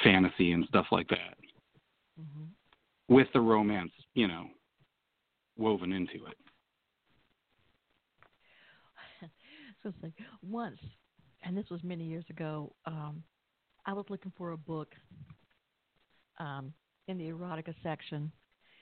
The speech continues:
Speaker 2: and I did not realize the one I had gotten was male, male. And I get it home and started reading. I think it had vampires and male, male. One of the, I thought, "Well, I've already got it. It's too late to go back to the store and, and swap it."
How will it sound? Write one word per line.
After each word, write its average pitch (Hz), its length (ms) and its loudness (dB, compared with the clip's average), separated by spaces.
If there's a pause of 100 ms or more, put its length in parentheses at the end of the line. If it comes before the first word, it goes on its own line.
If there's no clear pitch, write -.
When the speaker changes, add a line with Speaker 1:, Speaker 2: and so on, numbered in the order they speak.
(200)
Speaker 2:
and 170 260 -8
I 185 120 -4
did 190 160 -4
not 170 220 -6
realize 180 520 -2
the 170 60 -10
one 170 180 -6
I 170 60 -6
had 160 220 -8
gotten 160 280 -8
was 151 180 -10
male, 160 520 -6 (160)
male. 151 420 -8 (220)
And 170 640 -6
I 170 40 -12
get 196 160 -4
it 180 100 -4
home 175 480 -8
and 175 100 -12
started 160 260 -10
reading. 160 460 -6
I 151 60 -8
think 190 180 -8
it 180 100 -4
had 165 220 -6
vampires 170 560 -8 (100)
and 165 340 -8
male, 151 280 -8
male. 151 400 -10 (500)
One 226 220 -10
of 151 100 -10
the, 147 140 -10 (400)
I 170 80 -6
thought, 156 240 -6
"Well, 208 180 0
I've 175 140 -4
already 214 240 -2
got 185 260 -6
it. 175 100 -8
It's 147 140 -14
too 220 80 -4
late 190 160 -2
to - 60 -10
go 196 100 -2
back 170 240 -4
to 165 60 -12
the 127 80 -14
store 180 300 -4
and, 175 100 -8 (200)
and 156 160 -8 (140)
swap 175 300 -6
it." 160 120 -6